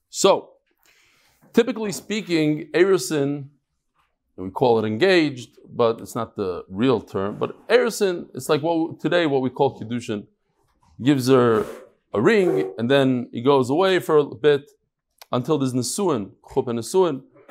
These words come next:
So the erisin actually causes you to eat truma. However, if this is an erusin that's gonna end up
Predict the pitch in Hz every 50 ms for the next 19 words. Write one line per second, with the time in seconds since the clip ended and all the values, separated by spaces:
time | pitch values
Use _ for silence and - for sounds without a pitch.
0 | - - - - - - - _ _ _ _ _ - - - 170 165 165 156 147
1 | 139 156 - - 196 226 226 214 - - - 190 185 180 180 - - 165 190 175
2 | - - 170 160 - - - - - 202 220 226 196 165 170 156 143 160 165 160
3 | 156 151 156 156 151 - 185 180 143 - - - - - - - 165 131 110 -
4 | - 156 208 254 240 220 180 120 101 - _ _ _ _ _ _ _ _ _ _
5 | _ _ _ _ _ _ _ _ _ - - - _ _ _ _ _ _ _ _
6 | _ - 220 214 220 208 214 202 - - - - - _ _ _ _ _ _ _
7 | _ _ _ - 104 110 147 156 151 - - 156 151 147 143 139 131 123 127 -
8 | _ _ _ _ _ - - - _ _ _ _ _ _ _ _ _ _ _ _
9 | _ _ - 131 151 170 170 165 202 220 220 214 208 - - - 190 175 160 156
10 | 123 120 151 170 170 165 - 170 190 185 170 175 170 156 - -